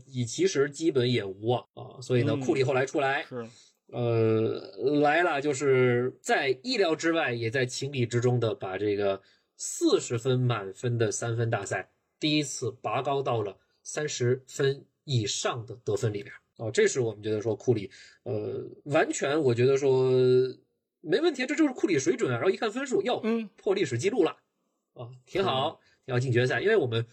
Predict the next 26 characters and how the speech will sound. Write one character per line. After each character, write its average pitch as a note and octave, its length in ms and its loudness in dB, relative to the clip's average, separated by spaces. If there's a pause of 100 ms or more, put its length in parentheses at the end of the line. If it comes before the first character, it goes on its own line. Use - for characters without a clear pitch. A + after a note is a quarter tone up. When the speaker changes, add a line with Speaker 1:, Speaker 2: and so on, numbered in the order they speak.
Speaker 1:
设 D4+ 260 0
想 - 180 -6
的 G#2 60 -8
就 A2 80 0
是 A2 80 0
不 A#3 140 -2
管 B2+ 200 2
怎 A#2 120 -4
么 A2 60 -4
样， G#2+ 120 -6
库 - 140 -2
里 G#2+ 100 0
应 D3+ 140 -2
该 G#3+ 100 4
能 C#3 120 0
进 C#3 180 -6
到 A#2 140 0
决 A2+ 180 -6
赛。 F3 200 -4 (180)
呃， A2+ 540 2
没 C3+ 120 0
想 E3 120 -2
到 C3+ 100 -2
他 E3 100 -2
预 E3 140 -2
赛 C3 260 -2